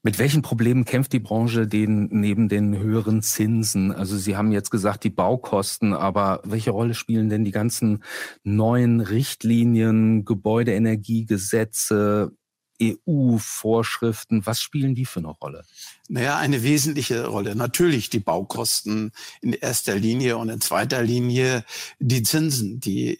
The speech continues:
Speaker 2: sprunghaft gestiegen sind. Das ist übrigens das Problem, dass die Zinsen so schnell angestiegen sind, von null Komma acht Prozent auf etwa fünf Prozent innerhalb von zwölf Monaten. Das hat die, äh, Immobilienwirtschaft ganz schwer verkraftet.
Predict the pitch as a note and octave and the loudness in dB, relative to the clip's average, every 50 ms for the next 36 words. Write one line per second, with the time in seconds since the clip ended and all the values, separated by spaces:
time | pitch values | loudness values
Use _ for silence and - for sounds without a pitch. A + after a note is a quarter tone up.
0 | - - - - - - D3 E3 F#3 E3+ - - - G#2+ - - - - A2+ G#2+ | -4 -4 -4 -4 0 2 4 4 4 4 2 0 -2 -2 -2 -2 -4 -4 -6 -6
1 | - - - B2 A2+ A#2 G#2+ G2+ G#2+ F#2 G#2 A2 G#2+ C3 D3+ C#3 D#3 - - G#2 | -4 -2 0 0 0 0 -2 -4 -4 -4 -4 -4 -4 -4 -4 -4 -4 -2 -2 -2
2 | G#2+ A2+ A#2+ - - F#2+ F#2+ - - - F#2 D#2+ G2+ G#2 A#2 B2 B2+ A#2+ G#2+ - | -2 -2 -2 -4 -4 -4 -4 -4 -6 -4 -2 0 2 2 2 2 0 0 -2 -4
3 | - F#2+ G#2+ - A#2 A#2 A#2 G#2 G2+ A2+ A#2 A#2 A#2 - - - D3 E3 E3 - | -4 -4 -2 -2 -2 0 0 0 0 -2 -2 -4 -4 -2 0 2 2 2 0 -2
4 | - F#2+ - - - - - G#2 G2 - A#2 G#2+ G#2 A2 B2+ C#3+ - - - - | -4 -6 -4 -6 -8 -4 -2 -2 -2 -2 -2 -2 -2 -2 -2 -4 -6 -10 -12 -10
5 | - - - - - - A#2 A#2 C3+ C3+ - - - B2+ G#2 A2 - - - - | -10 -10 -10 -8 -4 -2 0 2 2 2 0 0 0 2 2 2 0 -2 -4 -6
6 | - - - - - - _ - - - - - _ - C3+ B2 - - D3 C#3+ | -4 -8 -10 -10 -12 -16 _ -18 -18 -18 -18 -20 _ -4 -2 -2 0 0 0 0
7 | C#3 C#3 C3+ - C3 A#2+ G#2 - C#2 A#2+ - - A#2 A2 A2+ A#2 - - - - | 0 0 0 0 -2 -2 0 0 -2 -2 0 0 2 2 2 2 0 -4 -6 -4
8 | - - D3+ E3+ - - - - - A#2+ - - - A2+ A2+ A#2 A#2 - C#3+ B2 | 0 0 2 0 0 -4 -6 -4 -4 -2 0 0 0 0 0 -2 -2 0 0 0
9 | B2 A2+ B2 B2 A#2 - - A#2 A2+ A2+ B2 A#2+ - - - - A#2+ B2 B2 - | 2 2 2 0 0 0 -2 0 0 0 -2 -4 -4 -4 -2 0 0 0 0 -2
10 | - A#2 B2 C3 B2+ A#2 A#2 - - - A2 - - - - - - - - - | -2 -2 -2 0 0 -2 -4 -6 -8 -10 -12 -12 -8 -8 -8 -8 -8 -10 -8 -2
11 | - A#2+ A#2 - A#2 A2+ - - C#3 B2+ D3 - C#3 C#3 C3+ B2+ B2+ B2 A2+ - | -2 -2 0 0 0 0 0 0 0 -2 0 0 0 2 2 2 2 2 0 0
12 | C3 B2 A#2 - - B2+ A#2+ A2+ B2 B2+ B2+ A#2+ A#2+ A2+ A#2+ A#2 A#2+ - - A2 | -2 -2 -2 0 0 0 0 0 0 0 0 0 0 0 0 0 -2 -2 -4 -4
13 | - - - A2+ G#2 A#2 - - G#2+ G#2 G#2 - - F#2+ - - F#2+ F#2+ - - | -4 -4 -2 -2 -2 -2 0 0 0 -2 -2 -2 -4 -4 -4 -2 -2 -2 -2 -2
14 | - G#3 F3 F3+ - - | -2 -2 -2 -2 -6 -12